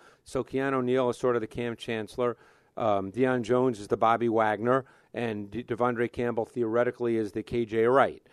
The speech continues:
So they're trying to fit in the pieces with the foundational cover three.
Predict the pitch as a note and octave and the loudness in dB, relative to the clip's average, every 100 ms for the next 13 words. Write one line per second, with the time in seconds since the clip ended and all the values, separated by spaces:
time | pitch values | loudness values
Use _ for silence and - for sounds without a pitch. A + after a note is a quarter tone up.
0 | - _ - C3+ B2 B2 - E3 D#3+ C3 | -20 _ -6 -2 0 -2 0 -2 -2 -6
1 | - - E3 D#3 D3+ C3 - F#3+ - C3+ | -6 0 2 2 0 -4 -2 -4 0 0
2 | A2+ - _ C#3+ C3+ C3 C3+ B2+ A#2+ D3+ | 0 -8 _ -4 0 0 0 -4 0 0
3 | C3+ C#3 C3 A#2+ - C#3+ B2 A#2 - C#3+ | 2 0 2 0 2 2 4 0 0 2
4 | C3 F#2 | 2 2